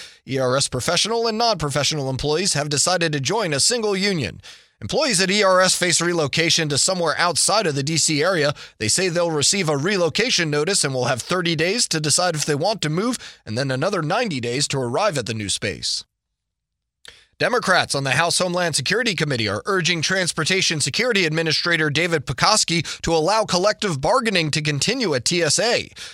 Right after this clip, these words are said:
Pekoske told lawmakers last month he could not commit to doing so. He says a National Advisory Council with T S A officers is evidence the agency is communicating with its workforce.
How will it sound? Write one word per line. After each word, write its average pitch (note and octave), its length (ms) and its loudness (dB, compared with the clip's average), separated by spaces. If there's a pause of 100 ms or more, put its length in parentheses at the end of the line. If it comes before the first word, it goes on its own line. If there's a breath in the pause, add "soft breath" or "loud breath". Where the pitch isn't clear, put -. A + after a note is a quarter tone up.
(140 loud breath)
Pekoske G3 500 0
told G3 300 0
lawmakers F#3 520 0
last F3 300 2
month F#3+ 400 -4
he F#3 100 -4
could E3 140 -2
not F#3+ 300 -2
commit G#3+ 320 -2
to F3+ 80 -4
doing D#3+ 320 -2
so. C#3 280 0 (280 loud breath)
He C3+ 60 -2
says E3+ 220 2
a E3 60 4
National G#3+ 520 2
Advisory F3 540 2
Council E3 380 0
with G#3+ 260 -2
T G#3+ 160 0
S G3 160 2
A G3 120 0
officers E3 560 0
is C#3+ 280 0
evidence G3 460 0
the C#3+ 160 -6
agency E3 440 -2
is F3+ 260 0
communicating D#3 720 -2
with D#3 180 -4
its C3+ 120 -4
workforce. C3+ 720 -4